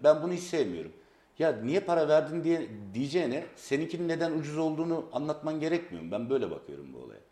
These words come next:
Yani sektörün en büyük sorunu bu aslında. Herkes kameracı, herkes alarmcı, e, böyle baktığı zaman ben bunu doğru bulmuyorum.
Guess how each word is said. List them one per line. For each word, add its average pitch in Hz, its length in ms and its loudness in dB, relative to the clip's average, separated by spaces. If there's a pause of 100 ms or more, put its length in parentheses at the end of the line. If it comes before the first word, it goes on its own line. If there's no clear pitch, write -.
(420)
Yani 113 120 2
sektörün 156 380 0
en 165 200 2
büyük 156 140 0
sorunu 151 320 2
bu 147 100 8
aslında. 120 440 2 (300)
Herkes 175 440 4
kameracı, 127 520 0
herkes 143 460 0
alarmcı, 120 600 2 (480)
e, 85 300 -4
böyle 110 240 4
baktığı 95 280 -2
zaman 139 240 -2
ben 160 220 2
bunu 165 340 -2
doğru 170 260 6
bulmuyorum. 127 420 2